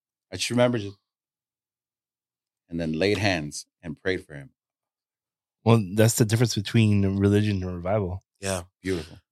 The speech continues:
Speaker 3: And
Speaker 2: Yeah.
Speaker 3: that's honestly, that's all, like, vision of, I remember, I still remember that day we had that meeting talking about, uh, like, "Let's let the kids inside," when Pastor Natalie said that. And I remember after the meeting, she's like, "It's gonna happen." But, but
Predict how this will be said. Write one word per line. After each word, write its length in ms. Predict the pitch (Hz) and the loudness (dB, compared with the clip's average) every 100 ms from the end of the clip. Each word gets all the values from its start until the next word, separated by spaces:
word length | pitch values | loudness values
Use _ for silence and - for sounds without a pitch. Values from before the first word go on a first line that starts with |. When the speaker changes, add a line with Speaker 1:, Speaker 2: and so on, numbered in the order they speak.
| _ - | _ -4
Speaker 3:
And 100 | 107 | 0
Speaker 2:
Yeah. 80 | |
Speaker 3:
that's 120 | 117 101 | 2 0
honestly, 440 | 110 127 123 123 | -2 0 -2 -2
that's 260 | 107 101 - | -4 -4 -8
all, 260 | 101 107 98 | -6 -6 -8
like, 200 | 90 95 _ | -10 -12 _
vision 320 | 98 95 101 | -4 -4 -4
of, 140 | 95 82 | -6 -6
I 100 | 95 | -6
remember, 240 | 107 107 - | -4 -6 -6
I 180 | 101 | -4
still 260 | 101 - 110 | -2 -2 -2
remember 320 | 110 104 107 | -2 -2 -2
that 200 | 98 90 | -2 -4
day 160 | 95 95 | -6 -8
we 140 | 95 | -8
had 180 | 92 90 | -12 -12
that 160 | 90 82 | -14 -14
meeting 380 | 90 90 85 | -14 -14 -14
talking 260 | 78 85 87 | -16 -14 -12
about, 260 | 85 80 - 90 | -12 -12 -16 -16
uh, 200 | 82 85 - | -16 -16 -20
like, 120 | 80 _ | -20 _
"Let's 200 | 92 - | -8 -6
let 140 | 90 85 | -8 -12
the 80 | |
kids 280 | 80 92 - | -12 -8 -6
inside," 300 | 90 - 92 | -6 -6 -6
when 140 | 90 85 | -10 -10
Pastor 340 | 85 82 - | -4 -4 -4
Natalie 180 | 85 87 | -12 -10
said 200 | 85 85 | -10 -10
that. 180 | 101 101 _ _ _ _ _ - | -12 -12 _ _ _ _ _ -4
And 80 | 98 | 0
I 40 | |
remember 200 | 101 104 | 2 2
after 220 | 101 107 | 0 -2
the 100 | 98 | -4
meeting, 240 | 98 98 92 | -2 -2 -2
she's 240 | - 90 | -4 -4
like, 140 | 87 - | -10 -12
"It's 120 | - - | -12 -6
gonna 180 | 110 | -6
happen." 480 | 82 78 78 80 80 _ _ - | -8 -14 -16 -16 -18 _ _ -8
But, 120 | 101 | -2
but 260 | 107 95 | 0 -2